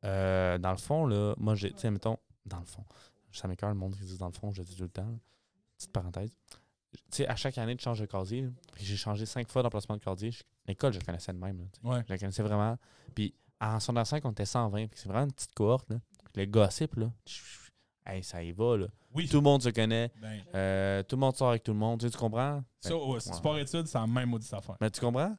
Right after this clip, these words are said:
Speaker 2: Oui.
Speaker 1: C'est, c'est
Speaker 2: Nous, on était
Speaker 1: ton,
Speaker 2: une
Speaker 1: ton
Speaker 2: mini-école dans une
Speaker 1: expérience
Speaker 2: grosse école
Speaker 1: sport
Speaker 2: aussi.
Speaker 1: études, c'est ça, c'est des sections réguliers, inter, euh,
Speaker 2: On se tient où,
Speaker 1: sport
Speaker 2: le sport
Speaker 1: études.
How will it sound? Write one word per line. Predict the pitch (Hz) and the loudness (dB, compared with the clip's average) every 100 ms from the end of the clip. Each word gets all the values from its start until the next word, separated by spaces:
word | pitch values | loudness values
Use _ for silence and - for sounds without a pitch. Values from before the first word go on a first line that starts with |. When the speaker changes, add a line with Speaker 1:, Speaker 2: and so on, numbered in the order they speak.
| - | -2
Speaker 2:
Oui. | 143 165 | 2 4
Speaker 1:
C'est, | 156 110 - _ | 4 2 -10 _
c'est | - 135 - _ _ - | -4 -2 -2 _ _ -2
Speaker 2:
Nous, | 147 | 2
on | 185 | 2
était | 143 | 6
Speaker 1:
ton, | 131 | 6
Speaker 2:
une | 143 | 6
Speaker 1:
ton | 147 | 6
Speaker 2:
mini-école | 131 156 | 6 8
dans | 143 | 8
une | |
Speaker 1:
expérience | 143 180 202 | 10 8 6
Speaker 2:
grosse | 107 | 2
école | 120 | 4
Speaker 1:
sport | 135 | 6
Speaker 2:
aussi. | 131 | 6
Speaker 1:
études, | 120 95 | 2 0
c'est | 101 104 | -8 -4
ça, | - 131 | 0 0
c'est | - 104 _ - | -2 -8 _ -2
des | |
sections | 104 104 - 123 | 0 0 0 0
réguliers, | 110 101 101 104 107 110 98 | 0 -4 -4 -2 0 0 0
inter, | 90 | 2
euh, | 101 104 101 95 92 90 90 87 | 2 2 0 -2 -2 -4 -4 0
Speaker 2:
On | 139 | 2
se | 135 | 2
tient | 170 | 2
où, | 160 | 4
Speaker 1:
sport | 170 | 4
Speaker 2:
le | 139 | 4
sport | - 143 | 4 2
Speaker 1:
études. | 139 | 2